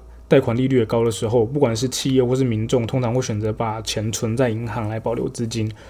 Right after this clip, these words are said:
而不是把它贷出来去投资。我举个例子，可能大家比较好明白。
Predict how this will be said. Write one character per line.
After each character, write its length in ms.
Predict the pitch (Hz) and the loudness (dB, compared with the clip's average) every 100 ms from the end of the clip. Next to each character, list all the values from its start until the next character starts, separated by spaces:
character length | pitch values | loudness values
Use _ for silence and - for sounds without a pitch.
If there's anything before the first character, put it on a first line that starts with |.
| - - - | -20 -14 -2
而 100 | 120 | -2
不 100 | 123 | 2
是 140 | 143 | 4
把 140 | 139 110 | 4 2
它 40 | |
贷 200 | 120 131 | 2 0
出 200 | 107 139 | 2 2
来 80 | 107 | 0
去 120 | 120 | -2
投 240 | 120 110 110 | -4 -6 -6
资。 260 | - 110 110 - - - - | -4 -4 -4 -10 -16 -8 -2
我 60 | |
举 140 | 156 131 | 2 6
个 80 | |
例 140 | 151 175 | 10 10
子， 180 | 131 117 | 6 0
可 100 | 107 | 0
能 140 | 107 | 2
大 100 | 123 | 2
家 40 | |
比 60 | 113 | 2
较 100 | 123 | 0
好 100 | 113 | 0
明 240 | 107 107 | -2 -2
白。 240 | 117 113 | -4 -6